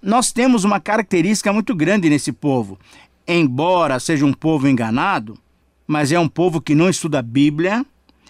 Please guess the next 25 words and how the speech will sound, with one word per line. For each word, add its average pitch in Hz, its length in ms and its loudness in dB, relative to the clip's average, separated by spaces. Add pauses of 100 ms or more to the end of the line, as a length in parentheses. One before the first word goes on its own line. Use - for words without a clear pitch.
(180)
e 151 160 0
é 160 40 2
um 156 120 2
povo 185 540 -2 (240)
egoísta. 180 1000 0 (480)
Isso 170 260 -2
é, 143 200 0
um 156 140 0
povo 214 420 0
que 156 120 -4
quer 185 300 -2
bênçãos 220 840 0 (520)
sem 277 500 0
entender 151 720 0 (540)
que 156 140 -2
o 139 80 2
Deus 202 600 0
da 156 160 -2
bênção 175 760 0 (800)
é 165 160 0
que 160 260 -2
realmente 143 640 2
deve 135 240 -2
ser 147 220 -2
adorado 135 680 -2